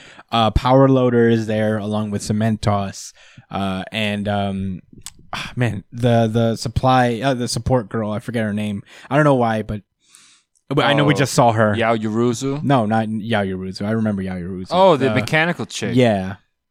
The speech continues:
Speaker 2: Uh, I think I'll
Speaker 1: She
Speaker 2: say her name.
Speaker 1: Yeah, she's there too.
Speaker 2: Nope. They just say sixteen-year-old young lady. Forgot her name already. Asami? Uh,
Speaker 1: No, not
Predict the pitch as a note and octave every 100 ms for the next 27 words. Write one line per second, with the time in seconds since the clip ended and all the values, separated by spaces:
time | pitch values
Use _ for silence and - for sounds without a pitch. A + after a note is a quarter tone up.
0 | - C3+ C#3 C#3+ D3+ C3+ B2 A2 G#2 G2
1 | G2 G2 G2+ _ _ C#3+ C3+ B2 - D3
2 | A2+ G#2 - G#2 G#2 D3 C#3+ F2 G#2 A2
3 | A#2 G#2+ A#2+ - A#2 - A#2+ - A2+ A2
4 | A2 G2+ G#2+ G2 E2+ E2 F2 _ _ _
5 | - G#2+ G2+ G#2 G2 G2 F2 E2+ E2+ -
6 | - - - C3+ C#3 D3 D3 _ _ _
7 | - E2+